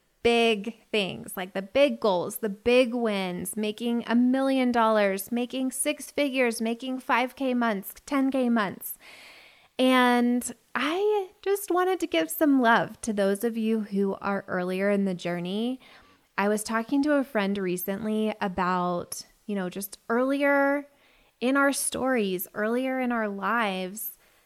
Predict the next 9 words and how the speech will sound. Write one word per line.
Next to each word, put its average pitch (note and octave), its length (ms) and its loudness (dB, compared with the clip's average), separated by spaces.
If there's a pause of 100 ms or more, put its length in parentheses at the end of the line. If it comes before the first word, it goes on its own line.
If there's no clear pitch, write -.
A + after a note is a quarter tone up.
(420)
making, C4+ 760 0
like, - 340 -6
two C4 480 -2
hundred A3+ 760 -2 (720)
to A#3 180 -4
five G3 460 -6
hundred A3 560 -2
a G#3 80 -6
month G3+ 640 -2